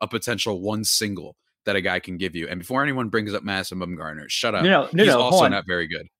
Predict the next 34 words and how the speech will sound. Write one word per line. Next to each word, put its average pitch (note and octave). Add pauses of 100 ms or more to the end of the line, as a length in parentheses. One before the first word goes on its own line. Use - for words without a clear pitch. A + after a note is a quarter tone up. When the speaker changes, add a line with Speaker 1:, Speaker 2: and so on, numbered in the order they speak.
(120)
Speaker 2:
Hold F3+
on. B2
Speaker 1:
Yeah, -
go A#2
Speaker 2:
Let -
me, -
Speaker 1:
ahead. D3
Speaker 2:
I, D3+
I -
have, D#3
I D3
have D#3+
Madison C#3+
Bumgarner C3 (120)
stats. C3+
You C3
know, D3+
this, D3 (260)
this D3 (140)
incredible E3+
hitter. E3
He's C#3+ (140)
so E3+
good. C#3+ (560)
You C#3+
know F#3
what A#3+
his -
Speaker 1:
<laughs> D4+
Speaker 2:
career D#3+
O D3
P C#3
S C#3+
is? G#3+